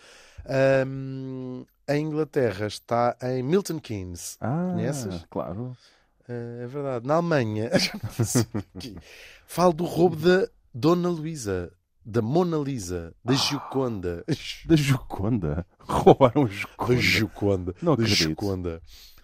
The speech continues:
Speaker 1: Da Gioconda.
Speaker 2: Levaram aquilo?
Speaker 1: Levaram aquilo.
Speaker 2: Ei, imagina.
Speaker 1: Agora, ele é famoso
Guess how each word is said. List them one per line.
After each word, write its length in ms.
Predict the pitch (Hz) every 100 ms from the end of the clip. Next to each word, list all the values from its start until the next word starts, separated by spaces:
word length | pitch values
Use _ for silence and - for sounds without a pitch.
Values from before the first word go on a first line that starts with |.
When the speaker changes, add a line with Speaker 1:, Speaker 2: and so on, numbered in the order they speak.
| _
Speaker 1:
Da 100 | 104
Gioconda. 540 | 95 - - 175 127 82
Speaker 2:
Levaram 300 | 110 165 165
aquilo? 480 | - 107 123 80 95
Speaker 1:
Levaram 400 | 110 123 127 131
aquilo. 320 | - 120 110
Speaker 2:
Ei, 200 | 90 87
imagina. 380 | 87 87 82 170
Speaker 1:
Agora, 420 | 143 107 82 82
ele 200 | 185 185
é 40 | 175
famoso 540 | - 139 151 147